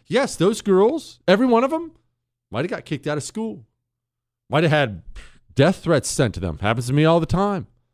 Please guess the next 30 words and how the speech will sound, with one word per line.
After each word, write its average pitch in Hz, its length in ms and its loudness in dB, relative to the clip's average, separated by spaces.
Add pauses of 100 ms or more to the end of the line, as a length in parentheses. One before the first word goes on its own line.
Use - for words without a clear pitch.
(400)
Maybe 160 200 6
their 202 140 4
parents 185 560 2
would 156 140 4
have 110 160 -2
risked 165 260 2
their 165 220 2
careers. 180 580 2
That, 160 280 -2
all 180 300 -4
that 269 200 -2
stuff 247 260 -2
is 190 140 -2
a 156 40 -6
hundred 240 380 -4
percent 220 340 0
true. 277 320 -2 (220)
Okay, 277 240 2
fine. 370 360 0 (280)
If 147 100 -2
you 180 120 0
don't 202 200 4
want 240 140 0
to 269 60 4
risk 294 420 -2
that, 160 420 2 (240)
I 180 200 4
get 330 240 2
it, 202 280 0 (240)
but 190 300 2